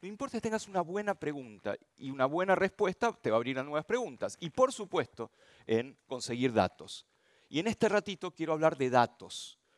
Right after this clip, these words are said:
Voy a hablar de datos en general y al final les voy a mostrar algunos ejemplos de nuestros datos del laboratorio, ¿sí? Cuando uno tiene los datos, después los tenés que analizar.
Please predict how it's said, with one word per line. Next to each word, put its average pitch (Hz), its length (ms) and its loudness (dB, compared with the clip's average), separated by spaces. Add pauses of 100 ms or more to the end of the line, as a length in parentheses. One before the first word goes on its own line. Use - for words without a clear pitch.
(100)
Voy - 80 -8
a - 20 -2
hablar 156 100 -2
de 170 60 4
datos 196 320 4
en 139 180 2
general 170 580 8
y 151 120 6
al 139 80 6
final 180 260 0
les 190 100 0
voy 170 80 -2
a 156 40 0
mostrar 147 240 0
algunos 147 260 -6
ejemplos 165 340 -4
de 220 60 0
nuestros 226 340 -4
datos 143 280 0
del 123 120 -2
laboratorio, 113 600 -2
¿sí? 156 180 -14 (2500)
Cuando 269 220 4
uno 302 120 -2
tiene 277 220 -6
los 262 120 2
datos, 262 280 4
después 208 260 -2
los 220 80 -6
tenés 170 160 -6
que - 80 -2
analizar. 117 640 2